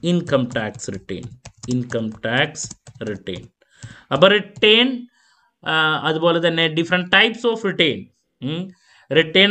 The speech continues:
എന്താണ്, ഇൻകം ടാക്സ് റിട്ടേൺ എന്താണ്, അതിൻ്റെ ഡിഫറെന്റ് ടൈപ്സും, അതുപോലെ തന്നെ, ആ, steps involved in e-filing of income tax return. ഇത് രണ്ടും മിക്സ് ചെയ്തിട്ട് ഒരു എസ് ഐ ചോദ്യം വന്നിട്ടുണ്ട്. So നിർബന്ധമായും അത് നോക്കിയിരിക്കണം. പിന്നെ നെക്സ്റ്റ് ഒരു പ്രാവശ്യം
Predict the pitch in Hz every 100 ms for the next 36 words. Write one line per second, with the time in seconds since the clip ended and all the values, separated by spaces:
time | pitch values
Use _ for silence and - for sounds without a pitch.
0 | 214 208 208 208 196 190 180 185 180 175
1 | 185 185 202 196 202 196 190 185 190 185
2 | 175 156 143 139 170 135 135 135 143 160
3 | 160 156 202 277 - _ _ _ _ 135
4 | 139 139 202 233 233 220 190 190 190 185
5 | 190 - 156 170 160 170 165 165 165 165
6 | _ 143 147 151 - 143 139 143 131 131
7 | 143 165 170 180 175 - - 185 160 165
8 | 165 147 147 143 143 135 139 151 151 _
9 | - 127 127 131 131 139 170 - - -
10 | _ - 143 139 135 135 139 135 143 151
11 | 139 143 139 135 127 120 127 120 123 185
12 | 262 - _ _ 208 240 233 226 - -
13 | 254 247 - 175 170 170 160